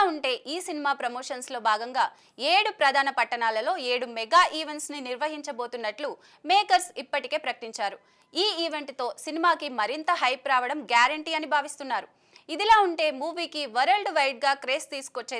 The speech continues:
దిశగా మేకర్స్ ప్రత్యేక దృష్టి పెట్టారు. అందులో భాగంగా ప్రపంచంలోనే యాభై కోట్ల మంది సబ్స్క్రైబర్స్ ఉన్న ప్రముఖ మొబైల్ గేమ్ ఫ్రీ ఫైర్ తో పుష్ప టూ టీం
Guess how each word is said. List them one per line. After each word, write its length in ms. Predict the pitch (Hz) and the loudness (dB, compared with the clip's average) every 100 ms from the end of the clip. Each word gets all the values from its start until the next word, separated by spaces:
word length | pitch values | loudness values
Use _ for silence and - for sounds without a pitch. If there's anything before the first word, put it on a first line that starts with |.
| 220 | -10
దిశగా 320 | 226 247 277 - - _ 285 | -10 0 0 0 -6 _ 0
మేకర్స్ 420 | 392 392 349 320 294 | 0 0 -2 -2 -4
ప్రత్యేక 460 | 226 214 - 339 349 269 | -4 -4 -4 -4 -4 -6
దృష్టి 240 | 302 - 294 | -8 -6 -6
పెట్టారు. 340 | 254 220 196 - _ _ _ 262 | -2 -2 -2 -10 _ _ _ 0
అందులో 240 | 349 415 392 311 | 4 8 10 10
భాగంగా 380 | 269 269 262 247 - | 4 2 0 0 0
ప్రపంచంలోనే 760 | 254 285 381 415 392 320 262 294 277 | 2 4 2 0 -2 -2 -2 -2 2
యాభై 320 | 220 254 311 302 | 4 4 2 2
కోట్ల 260 | 254 247 247 240 | -2 -4 -4 -4
మంది 200 | 285 392 320 | -6 -2 -2
సబ్స్క్రైబర్స్ 580 | 294 - 285 254 247 262 | -2 -2 -2 -2 -8 -6
ఉన్న 120 | 233 220 - | -4 -4 -2
ప్రముఖ 260 | 311 381 403 320 | -2 0 0 0
మొబైల్ 280 | 233 247 240 220 | 0 0 0 -6
గేమ్ 140 | 269 - _ _ - | -8 -10 _ _ -6
ఫ్రీ 140 | 381 453 427 | -2 0 4
ఫైర్ 240 | 302 254 - | 4 4 -2
తో 80 | 233 - - | -4 -4 -6
పుష్ప 320 | 381 - 427 415 | -8 4 6 6
టూ 80 | 349 311 285 | 2 -4 -4
టీం 160 | 311 | -4